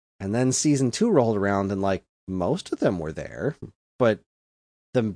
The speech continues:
the main girl that the whole season was about was basically, like, turned into a one-off character who showed up in a couple episodes, and then that was that. And now season three's here, and the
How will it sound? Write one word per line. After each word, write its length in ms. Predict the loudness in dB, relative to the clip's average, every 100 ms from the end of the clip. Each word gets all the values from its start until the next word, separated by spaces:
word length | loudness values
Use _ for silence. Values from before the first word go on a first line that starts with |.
| 0
the 80 |
main 560 | 2 4 6 4 2 -2 _ _ _
girl 400 | 0 6 8 6
that 120 | 2
the 100 | -2
whole 180 | 0 0
season 380 | 2 2 2 2
was 120 | -2
about 480 | -2 2 6 6 4
was 160 | -6 -10
basically, 600 | -2 0 0 -2 0 0
like, 400 | 0 -2 -4 -10 _ _ -12
turned 260 | -4 -2 -2
into 200 | 0 2
a 80 | 2
one-off 400 | 2 2 2 0
character 500 | 0 0 0 -2 0
who 120 | -2
showed 200 | 0 0
up 140 | 0
in 80 | -2
a 60 | -4
couple 340 | -4 -4 2
episodes, 560 | 2 2 2 4 4 4
and 140 | 2
then 100 | 2
that 160 | 0 -2
was 140 | -6
that. 240 | -4 -4 -6 _ _ _ _ _ _ _ _ _ -4
And 200 | 0 2
now 520 | 2 4 4 2 -2 _ _ _ -6
season 340 | 0 2 0
three's 340 | 0 2 2 2
here, 240 | 2 2
and 200 | 0 -2
the 100 | -4